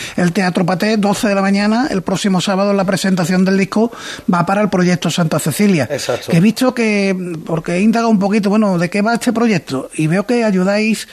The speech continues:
Speaker 2: Es maravilloso.
Speaker 1: en todo lo que podéis,
Speaker 2: Claro.
Speaker 1: medicamentos, material
Speaker 2: Claro.
Speaker 1: escolar, a la Hermandad de Padre Pío, donde tocáis el Sábado de Pasión.
Speaker 2: Exacto. Nosotros, nosotros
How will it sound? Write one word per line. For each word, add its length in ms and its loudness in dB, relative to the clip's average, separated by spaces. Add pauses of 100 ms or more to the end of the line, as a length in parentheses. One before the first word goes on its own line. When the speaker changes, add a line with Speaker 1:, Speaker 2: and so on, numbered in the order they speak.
(140)
Speaker 2:
Es 40 -8
maravilloso. 320 0
Speaker 1:
en 120 2
todo 180 2
lo 80 2
que 120 0
podéis, 520 0
Speaker 2:
Claro. 80 -4
Speaker 1:
medicamentos, 1040 2
material 440 0
Speaker 2:
Claro. 40 0
Speaker 1:
escolar, 640 -2 (320)
a 120 -2
la 100 0
Hermandad 340 2
de 100 0
Padre 300 -2
Pío, 240 2
donde 240 2
tocáis 360 -2
el 80 2
Sábado 260 0
de 60 -2
Pasión. 560 0 (200)
Speaker 2:
Exacto. 420 -4
Nosotros, 640 -2
nosotros 580 0